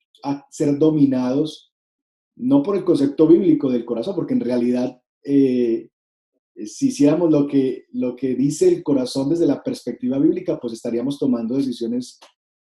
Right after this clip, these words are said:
buenas, adecuadas, porque estaríamos involucrando todo lo, la capacidad que Dios nos dio para decidir. Pero cuando desde la perspectiva del mundo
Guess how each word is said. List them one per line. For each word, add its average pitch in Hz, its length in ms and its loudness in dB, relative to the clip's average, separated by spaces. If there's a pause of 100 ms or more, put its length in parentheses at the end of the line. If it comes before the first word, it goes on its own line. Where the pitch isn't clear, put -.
buenas, 151 680 2
adecuadas, 131 480 -2
porque 143 160 -8
estaríamos 127 300 -4
involucrando 117 600 -4
todo 139 220 2
lo, 143 220 0 (180)
la 117 200 -8
capacidad 123 540 -8
que 143 80 -4
Dios 143 140 4
nos 139 120 2
dio 139 160 -6
para 131 160 -6
decidir. 113 400 -8 (420)
Pero 135 140 -6
cuando 143 260 4
desde 139 220 4
la 135 260 4
perspectiva 156 520 0
del 165 140 4
mundo 156 520 0